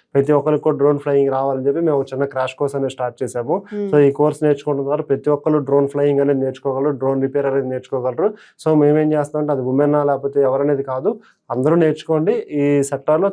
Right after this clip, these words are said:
Speaker 1: చాలా ఫ్యూచర్ అనేది ఉందండి.
Speaker 2: అయితే చైనా, దుబాయ్లో చూసినట్లయితే డ్రోన్ బైక్, డ్రోన్ కార్స్ అనేవి, ఆ, వాడుతున్నారు.
Speaker 1: Hmm.
Speaker 2: అయితే ఇండియాలో ఇది ఇంప్లిమెంట్ అవడానికి ఏది ఆపుతుందంటే ఏం చెప్తారు?
Speaker 1: ఆ,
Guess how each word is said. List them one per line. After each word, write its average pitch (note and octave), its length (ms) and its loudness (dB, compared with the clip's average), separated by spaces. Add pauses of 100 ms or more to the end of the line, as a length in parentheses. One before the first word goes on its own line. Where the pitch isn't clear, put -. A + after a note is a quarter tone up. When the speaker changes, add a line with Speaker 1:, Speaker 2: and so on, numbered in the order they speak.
Speaker 1:
చాలా C3+ 140 0
ఫ్యూచర్ C3+ 320 -4
అనేది C3+ 220 -4
ఉందండి. - 460 -14 (340)
Speaker 2:
అయితే B3+ 160 -2
చైనా, C#4 680 0
దుబాయ్లో A#3 460 -4
చూసినట్లయితే A3+ 760 -6
డ్రోన్ G#3+ 380 0
బైక్, G3 340 0
డ్రోన్ G#3 400 2
కార్స్ F#3+ 500 -4
అనేవి, G3 720 0 (380)
ఆ, F#3+ 320 -2
వాడుతున్నారు. G#3+ 680 4
Speaker 1:
Hmm. B2 160 2 (260)
Speaker 2:
అయితే B3+ 440 0
ఇండియాలో D4 560 4
ఇది C4+ 180 4
ఇంప్లిమెంట్ C#4 520 0
అవడానికి B3 540 0 (100)
ఏది A#3 160 4
ఆపుతుందంటే A3 720 0
ఏం G#3 80 0
చెప్తారు? F#3 440 -12 (100)
Speaker 1:
ఆ, B2+ 500 0